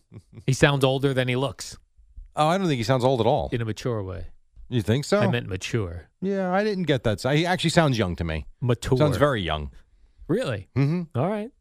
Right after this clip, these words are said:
Speaker 2: Yeah.
Speaker 1: Well, this is, you can look forward to hearing,
Speaker 2: And that's
Speaker 1: uh,
Speaker 2: not a bad thing, but I don't think
Speaker 1: Right.
Speaker 2: that sounds like
Speaker 1: A mature man.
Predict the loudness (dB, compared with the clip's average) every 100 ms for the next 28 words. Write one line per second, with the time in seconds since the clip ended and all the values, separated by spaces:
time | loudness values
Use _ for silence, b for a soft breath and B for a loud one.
0 | _ _ -6 0 2 2 0 -4 -2 -2
1 | -2 0 -2 0 -2 0 -2 -2 -2 -2
2 | -4 -2 2 4 4 4 4 4 4 4
3 | 0 -2 -2 0 2 2 2 2 2 2
4 | 2 2 2 2 0 0 -2 -6 _ _
5 | -8 -4 -2 0 -2 -2 -4 -6 -8